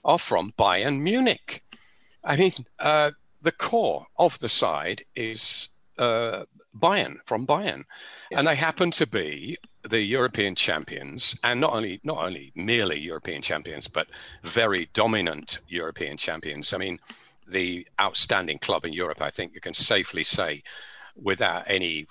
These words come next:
Speaker 1: serious competitor currently. And most of the star players are German. I mean, they do have, obviously, f-, uh, other foreign players, a,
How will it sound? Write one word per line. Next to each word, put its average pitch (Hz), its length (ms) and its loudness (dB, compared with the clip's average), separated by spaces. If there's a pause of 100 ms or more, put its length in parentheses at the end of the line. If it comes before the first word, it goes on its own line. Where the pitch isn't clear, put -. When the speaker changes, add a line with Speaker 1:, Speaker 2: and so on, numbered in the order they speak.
Speaker 1:
serious 92 640 2
competitor - 800 -4 (200)
currently. 76 520 -4 (560)
And 110 360 0 (140)
most 101 400 2
of 127 120 -2
the 101 120 2
star 151 460 4
players 92 560 2
are 143 220 4
German. 135 500 -2 (520)
I 117 80 2
mean, 127 200 0
they 117 160 2
do 156 280 2
have, 120 280 -2
obviously, 98 600 0
f-, - 140 -16 (100)
uh, 92 340 -4 (180)
other 104 200 0
foreign 101 400 0
players, 98 440 0
a, 90 160 -2